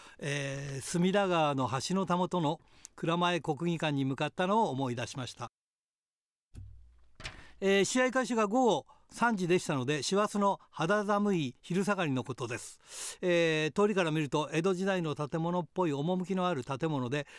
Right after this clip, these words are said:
プロレスで若者が集まるのに違和感がありました。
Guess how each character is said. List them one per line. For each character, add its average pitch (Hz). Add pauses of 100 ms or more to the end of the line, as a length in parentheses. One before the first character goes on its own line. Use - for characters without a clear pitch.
(160)
プ -
ロ 165
レ 156
ス 160
で 156
若 139
者 160
が 151
集 165
ま 175
る 170
の 143
に 135
違 143
和 185
感 180
が 202
あ 110
り 123
ま 123
し -
た。 -